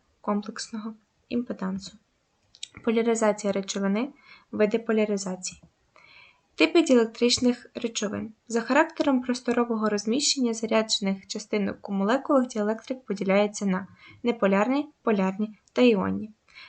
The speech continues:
Неполярні, наприклад, гази Н два Аш два О два С О два, це діелектрики, які мають симетричну будову,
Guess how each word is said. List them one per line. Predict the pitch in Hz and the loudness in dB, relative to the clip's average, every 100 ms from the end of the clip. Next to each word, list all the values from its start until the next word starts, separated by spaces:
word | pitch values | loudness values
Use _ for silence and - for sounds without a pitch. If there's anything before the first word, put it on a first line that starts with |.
| _ | _
Неполярні, | 330 330 320 254 240 233 | 0 4 6 6 4 2
наприклад, | 233 226 226 226 208 | -2 0 -2 -2 -2
гази | 214 214 208 214 220 | 0 0 0 -4 0
Н | 226 214 | 0 0
два | 202 196 196 | 2 0 0
Аш | 202 196 196 | 0 0 -2
два | - 196 - | -4 -4 -2
О | 196 | -2
два | 180 180 180 | -2 -2 -4
С | 180 185 | -2 0
О | 180 | 0
два, | 180 220 302 - - | 2 0 0 -8 -14
це | - 226 | -8 2
діелектрики, | 269 269 254 - 202 202 190 | 4 6 4 0 -6 -2 -2
які | 190 196 | 0 0
мають | 196 226 254 | 2 2 0
симетричну | - 262 247 214 208 208 | 0 2 2 0 -2 -2
будову, | 190 180 185 208 294 | -4 0 0 0 -2